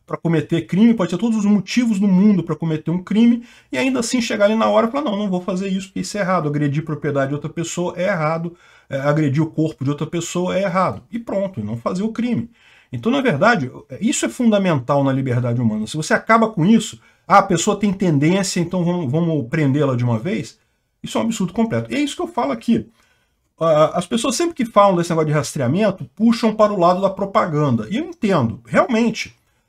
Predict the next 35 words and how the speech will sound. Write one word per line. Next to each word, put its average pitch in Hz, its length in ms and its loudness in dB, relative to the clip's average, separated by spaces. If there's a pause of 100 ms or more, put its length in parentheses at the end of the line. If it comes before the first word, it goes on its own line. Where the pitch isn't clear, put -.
(200)
para 247 260 6
a - 20 0
propaganda 175 880 0
é 170 60 0
um 233 60 2
negócio 220 380 0
excelente 226 760 4
esse - 140 -4
tipo 175 220 -4
de 139 80 0
rastreamento, 113 720 -2
né? 151 400 -4
É, 180 60 0
é - 20 6
a 202 80 6
grande 233 400 4
vitória. 185 680 2 (260)
Por - 180 -2
que 285 140 -2
que - 140 -2
o 226 40 2
Google, 151 520 4
por - 180 -8
que 214 80 -6
que - 80 -8
o - 40 -4
Facebook 180 720 -4
ganham 175 260 2
tanto 185 340 -2
dinheiro 170 540 2
no 165 140 2
mundo 156 260 0
hoje 156 160 -2
em 170 80 0
dia? 113 360 0